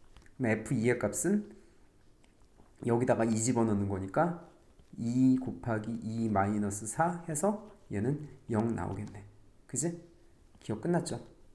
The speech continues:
응, 기억 맞아. 니은. 에프엑스는 X의 모든 실근의 개수. 쉽죠? 그냥 뭐 해주면 돼? Y는 X. 빨간색으로 할까?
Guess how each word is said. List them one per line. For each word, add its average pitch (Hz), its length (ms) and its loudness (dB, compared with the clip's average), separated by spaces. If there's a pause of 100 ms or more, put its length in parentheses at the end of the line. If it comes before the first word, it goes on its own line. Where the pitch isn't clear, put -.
(160)
응, 104 260 -8
기억 113 240 -16
맞아. 101 240 -12 (1900)
니은. 117 360 0 (560)
에프엑스는 214 720 10
X의 202 680 12
모든 135 320 8
실근의 214 460 6
개수. 101 420 -4 (340)
쉽죠? - 600 2 (160)
그냥 151 260 4
뭐 113 140 6
해주면 101 340 2
돼? 95 100 -12 (680)
Y는 113 680 4 (1800)
X. - 400 -2 (840)
빨간색으로 123 440 -8
할까? 139 180 -16